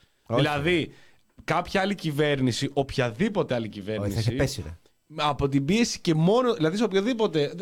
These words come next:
Speaker 2: θα έπρεπε να βγουν σε ένα παράθυρο, δεν γίνεται να μην βγει. Άμα είσαι υπουργός, άμα είσαι πολιτικός βουλευτής, δεν γίνεται να μην εμφανιστείς, ε, πρωθυπουργός,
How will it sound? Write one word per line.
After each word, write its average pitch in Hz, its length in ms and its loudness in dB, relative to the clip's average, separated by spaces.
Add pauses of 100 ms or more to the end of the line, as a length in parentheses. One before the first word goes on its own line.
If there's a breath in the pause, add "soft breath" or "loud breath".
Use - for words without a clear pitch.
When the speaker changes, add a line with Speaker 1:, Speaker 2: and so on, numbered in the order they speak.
Speaker 2:
θα 233 80 0
έπρεπε 220 200 -2
να 170 120 0
βγουν 240 160 -4
σε 240 100 -2
ένα 233 100 0
παράθυρο, 143 380 -2
δεν 143 100 -2
γίνεται 151 160 -2
να 120 60 -2
μην 117 100 -4
βγει. 107 300 -4
Άμα 170 260 -2
είσαι 165 180 -2
υπουργός, 135 480 -2
άμα 160 160 -2
είσαι 160 140 -4
πολιτικός 139 360 -6
βουλευτής, 165 340 -6 (260 loud breath)
δεν 202 200 0
γίνεται 160 280 -2
να 147 80 -4
μην 139 120 -2
εμφανιστείς, 127 560 -8
ε, 135 180 -4
πρωθυπουργός, 139 720 0